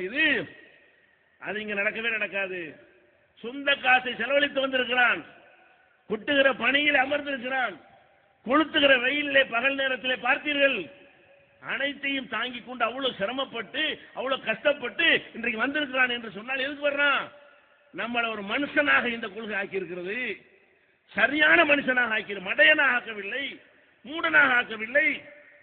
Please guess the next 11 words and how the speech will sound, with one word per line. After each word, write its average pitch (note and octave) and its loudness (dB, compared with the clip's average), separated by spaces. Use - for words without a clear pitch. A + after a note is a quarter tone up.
அது A3+ 0
இந்த A3+ -6
ஏகத்துவத்தினால் G#3 -4
கிடைத்த G#3+ -6
நன்மை. C4+ 2
நன்மைகள் A3+ -2
ஊட்டெடுக்கும் A#3+ -4
ஏகத்துவங்கிறமே A#3+ -6
ஊட்டெடுத்து D4+ -6
கொண்டே C#4+ 2
இருக்கிறது. B3+ -2